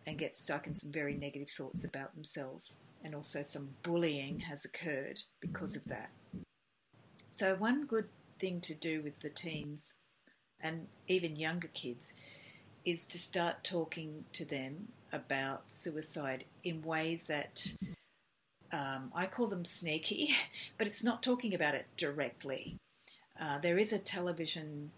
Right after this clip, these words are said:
uh, episode of thirteen, it's a series, sorry, Thirteen Reason Why, that's on Netflix, I believe, and it's a bit full on, so it will depend on you and how much, uh, you think your teenager might be ready for it.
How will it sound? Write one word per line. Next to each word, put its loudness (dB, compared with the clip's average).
uh, -4
episode 2
of -8
thirteen, 4
it's -2
a -4
series, 6
sorry, 0
Thirteen 2
Reason -2
Why, -4
that's -4
on -6
Netflix, -8
I -6
believe, -10
and -6
it's -2
a 0
bit 4
full -2
on, -4
so 2
it 0
will 0
depend -6
on -4
you -2
and -4
how -2
much, 0
uh, -4
you -6
think -8
your -6
teenager -4
might -8
be -10
ready -2
for 0
it. 0